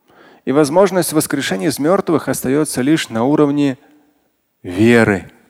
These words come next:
Разум человека способен рассуждать, требовать объяснений, но всему своё время. Все когда-то увидят это чудо, ну, воскрешение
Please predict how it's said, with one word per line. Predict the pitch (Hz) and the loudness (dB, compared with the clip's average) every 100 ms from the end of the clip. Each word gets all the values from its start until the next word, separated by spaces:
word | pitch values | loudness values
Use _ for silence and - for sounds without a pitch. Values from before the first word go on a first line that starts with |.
| _ _ _ _ _ _ _ _ _ _ _ _ _ | _ _ _ _ _ _ _ _ _ _ _ _ _
Разум | - 175 262 240 214 | 0 4 4 4 0
человека | - 190 226 302 196 | -2 0 0 -2 -4
способен | - 175 233 214 180 | -6 -6 -4 -2 -2
рассуждать, | 247 - 156 113 117 170 185 180 151 127 - - - - _ | -2 -4 -6 -6 -2 0 2 2 2 -2 -6 -16 -18 -20 _
требовать | - 269 185 135 135 | 0 2 4 2 0
объяснений, | 120 139 - 220 202 151 | -2 -4 -2 -4 -2 -2
но | 156 202 254 277 _ _ _ _ | 0 2 0 -2 _ _ _ _
всему | - - 131 131 185 254 226 | -12 -4 0 2 0 0 -2
своё | - 120 143 190 185 | -2 0 0 0 0
время. | 131 120 127 127 127 123 _ _ _ _ _ _ _ _ _ _ | 0 0 0 0 -2 -6 _ _ _ _ _ _ _ _ _ _
Все | - - 277 269 | -12 -2 0 2
когда-то | 160 139 135 - | 0 2 0 2
увидят | 123 131 120 117 | 2 2 0 -4
это | 113 95 | -4 -6
чудо, | - - 127 131 208 _ _ _ _ _ _ | -6 -2 -2 -2 -6 _ _ _ _ _ _
ну, | 202 104 | -14 -10
воскрешение | 92 - 101 - - - | -10 -10 -10 -10 -12 -18